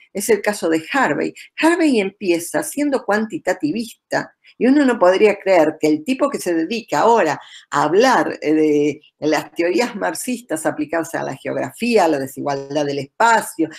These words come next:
a la desigualdad geográfica, en su momento y en su tesis doctoral hubiera hecho un trabajo eminentemente cuantitativo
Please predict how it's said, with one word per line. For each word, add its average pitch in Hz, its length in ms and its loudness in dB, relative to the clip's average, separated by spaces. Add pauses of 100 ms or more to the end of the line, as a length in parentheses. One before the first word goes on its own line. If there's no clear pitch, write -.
(120)
a - 80 -6
la 143 80 2
desigualdad 147 500 -4 (100)
geográfica, 196 800 0 (400)
en 320 220 4
su 339 200 -4
momento 214 460 0
y 170 140 2
en 170 80 -4
su - 300 -6
tesis 185 320 -4
doctoral 175 640 0 (240)
hubiera 247 520 0
hecho 247 440 2 (260)
un 233 140 -4
trabajo 262 380 0
eminentemente 214 760 -2
cuantitativo 196 880 0